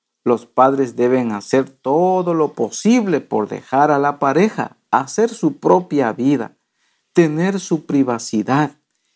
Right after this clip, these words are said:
y no intervenir en sus decisiones.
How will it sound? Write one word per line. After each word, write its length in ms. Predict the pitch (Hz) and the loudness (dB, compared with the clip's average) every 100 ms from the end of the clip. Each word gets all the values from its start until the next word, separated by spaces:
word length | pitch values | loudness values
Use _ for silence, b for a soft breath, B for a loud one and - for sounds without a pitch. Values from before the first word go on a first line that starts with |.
| _ _ | _ _
y 140 | - 160 | -2 0
no 220 | 147 170 | 0 0
intervenir 1040 | 196 180 175 143 123 117 110 156 185 175 b b b | 0 -2 0 0 2 -2 -2 0 0 0 b b b
en 160 | 127 | -2
sus 200 | 120 123 110 | 0 -6 -2
decisiones. 1000 | 107 - 98 - 110 110 104 92 _ | -4 -4 -10 -2 0 0 -4 -12 _